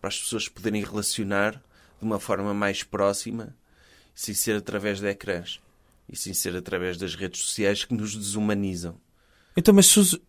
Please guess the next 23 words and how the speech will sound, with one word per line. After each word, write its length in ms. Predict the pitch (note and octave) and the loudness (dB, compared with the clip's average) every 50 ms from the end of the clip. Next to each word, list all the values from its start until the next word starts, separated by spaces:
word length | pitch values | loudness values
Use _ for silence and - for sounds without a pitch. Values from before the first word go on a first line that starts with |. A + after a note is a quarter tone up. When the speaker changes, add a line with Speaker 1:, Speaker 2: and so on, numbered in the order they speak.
| _ _ - | _ _ -4
Speaker 2:
se 160 | - - G3 | 2 4 4
os 80 | F#3 - | 4 8
telemóveis 560 | - G#3 G3+ G3+ F#3+ F3+ D#3+ C#3+ C3+ C#3 C#3 | 8 10 10 10 10 12 10 10 10 8 6
foram 260 | - - E3+ F3 E3+ | 8 8 8 8 8
criados 440 | D#3+ - F3 D#3+ E3 F3 E3 D#3+ - - | 8 8 6 8 10 8 8 6 4 4
para 120 | - C#3 | 4 4
aproximar 600 | C3+ - E3+ E3+ E3 - D#3+ D3+ D3 C#3+ C3 A#2+ | 8 8 6 6 6 4 0 0 2 0 0 0
as 160 | B2+ B2+ - | 0 -2 -4
pessoas, 580 | - - - - D3 C#3 C#3+ E3 F#3+ F#3+ - - _ _ _ - - - - _ _ - | -2 -2 2 4 6 6 6 6 4 2 -2 -10 _ _ _ -20 -20 -20 -20 _ _ -12
porquê 220 | - - - - | -12 2 6 6
é 40 | F3 | 6
que 100 | F3+ - | 8 8
vamos 180 | F3+ F#3 E3+ - | 8 8 8 6
partir 380 | - - F3+ E3 E3 F#3+ F#3+ F3+ | 10 8 8 10 10 10 10 10
um 100 | F3+ F3 | 10 8
telemóvel? 640 | F3+ F3+ E3 E3 E3 D#3+ D#3+ C#3+ C3 B2 B2+ B2+ | 10 10 10 12 10 12 12 12 12 12 10 6
Isso 160 | C#3 D3 - E3 | 6 4 4 4
não 80 | D#3 D3+ | 4 4
vai 160 | D#3+ E3 E3 | 4 4 2
afastar-nos 580 | D#3+ - - D3+ - - C#3+ C#3+ C#3+ C#3+ B2+ | 2 2 0 0 2 4 2 4 4 2 -2
mais 240 | C3+ C#3 C#3 C3+ C3+ | 0 0 0 2 2
das 140 | C3+ C3 - | 0 -2 -2
pessoas? 500 | - - - - B2+ D3+ E3+ D3+ - - | -4 0 2 4 6 6 4 2 -2 -8